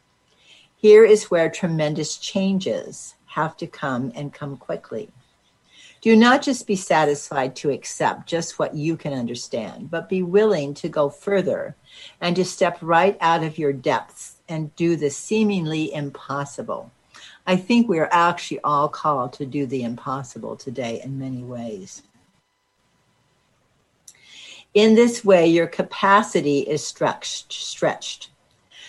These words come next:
Let it be stretched until you feel it is going to snap, and then let it stretch even further.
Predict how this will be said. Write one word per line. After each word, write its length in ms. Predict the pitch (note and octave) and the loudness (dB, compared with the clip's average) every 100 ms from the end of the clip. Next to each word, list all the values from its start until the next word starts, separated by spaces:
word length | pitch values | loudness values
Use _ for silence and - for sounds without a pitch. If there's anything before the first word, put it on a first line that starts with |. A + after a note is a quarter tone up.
| - _ | -20 _
Let 200 | - F#3+ | 4 6
it 180 | A3 A#3 | 6 4
be 100 | A#3+ | 2
stretched 640 | A3+ - - D#3 - - | 0 0 0 0 0 -6
until 340 | F3+ E3+ - F3 | -6 -6 -2 -2
you 180 | D#3+ D#3 | 0 -4
feel 380 | - G3+ G3 | -4 2 2
it 120 | F#3 E3 | 2 -2
is 180 | D#3 | -6
going 260 | - E3 D#3+ | -6 -6 -6
to 120 | D3+ | -8
snap, 640 | D#3+ - - G3 G#3 - - _ _ _ _ _ _ - | -10 -10 -4 -2 -2 -6 -14 _ _ _ _ _ _ -8
and 240 | E3+ E3 | -4 -2
then 240 | D3+ A3+ A3+ | 2 2 2
let 180 | D3 C#3 | 2 0
it 140 | C#3 | -4
stretch 520 | - - E3+ D3 - - | -10 -6 -4 -4 -8 -6
even 320 | F#3 F3 C#3 | -4 -4 -8
further. 520 | - F3 F3+ A2+ - | -6 -6 -6 -8 -12